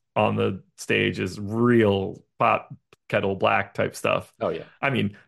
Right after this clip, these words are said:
Speaker 1: for, like, the final ten years of Shaq's career, it was always just like, "Well, he's a fat piece of shit when he shows up and he plays his way into shape until February, or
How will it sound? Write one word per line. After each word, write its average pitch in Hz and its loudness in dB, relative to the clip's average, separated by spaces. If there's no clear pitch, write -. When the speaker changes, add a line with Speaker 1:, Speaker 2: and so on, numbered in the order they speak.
Speaker 1:
for, - 2
like, 180 4
the 190 4
final 208 4
ten 156 0
years 127 0
of 107 -8
Shaq's 117 -2
career, 107 -2
it 104 -2
was 110 -2
always 110 0
just 104 -14
like, 104 -4
"Well, 156 2
he's 208 0
a 196 0
fat 180 -2
piece 175 -4
of 139 -4
shit 170 0
when 147 -4
he 139 0
shows 135 0
up 135 0
and 123 -6
he 113 -4
plays 127 -2
his 117 -10
way 131 0
into 120 -4
shape 120 -4
until 107 -6
February, 107 0
or 165 2